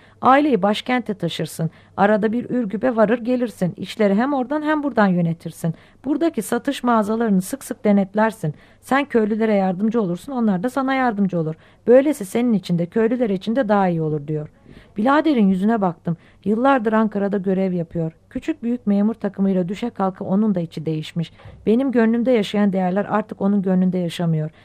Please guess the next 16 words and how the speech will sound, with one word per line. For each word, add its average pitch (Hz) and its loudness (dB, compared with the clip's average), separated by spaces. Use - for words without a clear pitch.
Bende 240 2
yaşayan 190 0
değerler 190 2
ona 202 0
çok 226 -6
geri 240 0
kalmış, 233 -2
eski 214 -2
değerler 180 4
olarak 160 -4
görünüyor. 156 -2
Hemen 302 -2
ertesi 240 -2
gün 226 -2
Ürgüp'e 170 -2
döndüm. 156 -2